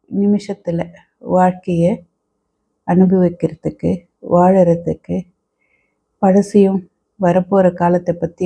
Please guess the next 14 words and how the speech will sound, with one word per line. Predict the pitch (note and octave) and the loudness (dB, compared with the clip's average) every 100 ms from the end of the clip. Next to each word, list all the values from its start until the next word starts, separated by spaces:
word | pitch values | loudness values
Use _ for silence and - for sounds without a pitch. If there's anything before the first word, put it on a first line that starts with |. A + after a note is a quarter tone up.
| E3+ | -2
பயமும் | E3+ F3 F#3+ F#3 | 0 2 2 2
இல்லாம | E3 E3 D#3+ E3 F#3+ - _ | 0 0 -2 -2 -4 -10 _
வாழறதுக்கு | F3+ F3+ F3 E3 - - C#4+ | -4 0 0 -2 -8 -2 0
இந்த | F3+ | 2
முத்திரை | D#3+ E3 F3+ F3 | 0 -2 -2 -2
உதவுது. | D3+ D3+ D3+ C#3+ - _ _ _ _ _ _ F#3 | -2 -4 -8 -8 -16 _ _ _ _ _ _ -4
இது | E3 E3+ | -2 0
பேரு | E3+ E3+ F#3 E4+ - _ _ | 0 2 2 0 -4 _ _
வரத | - E3 E3+ E3 G#3+ | -4 0 2 2 2
முத்திரை. | F#3 D3+ D#3+ D3+ - _ _ _ _ _ _ _ - F3+ | 2 0 -2 -6 -8 _ _ _ _ _ _ _ -12 -4
மு-, | F#3 G3 F#3+ F3 | 0 2 2 0
பொதுவாக | F3+ G#3+ A3 A3 G#3 A3+ B3 - _ _ _ - | 2 4 4 4 2 -2 -6 -8 _ _ _ 0
புத்தர் | G#3 G#3+ B3 A3+ | 0 2 0 0
சிலையிலலாம் | A3 G3 F#3+ F3+ F3 G#3+ | 0 0 0 -2 -2 -4